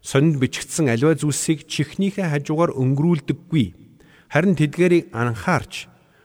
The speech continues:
өөрийн гэсэн үнэлт дүгнэлтийг өгч байдаг юм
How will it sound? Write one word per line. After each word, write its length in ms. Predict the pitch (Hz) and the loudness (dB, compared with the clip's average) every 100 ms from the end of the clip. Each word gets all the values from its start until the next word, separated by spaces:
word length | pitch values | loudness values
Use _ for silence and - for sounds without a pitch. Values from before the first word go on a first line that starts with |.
| _ - | _ -2
өөрийн 320 | 139 156 165 135 | 2 4 4 2
гэсэн 480 | - - 156 165 | -2 -2 0 0
үнэлт 400 | 135 123 139 - | 0 2 0 -2
дүгнэлтийг 460 | 123 110 117 - 120 | -2 -2 -4 -6 -6
өгч 240 | 98 - - | -6 -10 -10
байдаг 240 | 85 - | -12 -14
юм 40 | - | -20